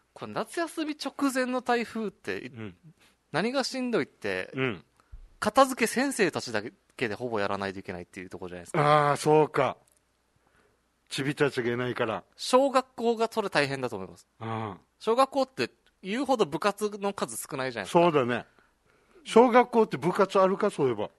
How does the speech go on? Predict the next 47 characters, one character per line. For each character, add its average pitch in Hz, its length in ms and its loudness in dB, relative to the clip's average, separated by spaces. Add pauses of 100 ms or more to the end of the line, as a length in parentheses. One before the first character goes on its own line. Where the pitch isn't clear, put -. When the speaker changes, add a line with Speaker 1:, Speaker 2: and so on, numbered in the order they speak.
Speaker 1:
野 175 140 2
球 269 420 -6
部、 240 200 -8
バ 202 140 -2
ス - 160 -8
ケ 208 160 0
部。 196 320 -4
Speaker 2:
あ、 147 100 -12
野 156 180 -6
球 180 380 -10
部。 165 240 -12
あ、 - 40 -18 (120)
小 240 200 -14
学 226 160 -16
校 208 140 -12
の 185 60 -16
時 - 120 -12
あ - 60 -10
っ - 100 -20
た 254 100 -16
か。 - 160 -10 (380)
Speaker 1:
あ 135 120 -6
り 147 120 -6
ま 151 120 -6
し - 100 -16
た。 - 220 -4 (200)
ミ 131 100 -4
ニ 135 100 -4
バ 131 120 0
ス - 100 -8
ケ 151 100 -6
ッ - 40 -6 (140)
ト 120 100 -8
と - 100 -10
か。 - 240 -8 (280)
Speaker 2:
う 160 80 -2
ん 139 380 -4
う - 40 -12
ん。 120 60 -18 (340)
Speaker 1:
野 120 100 -6
球、 165 240 -10
僕 175 300 -10
ら 165 120 -4
吹 180 220 0
奏 175 240 0
楽 151 240 -4
部。 127 300 -6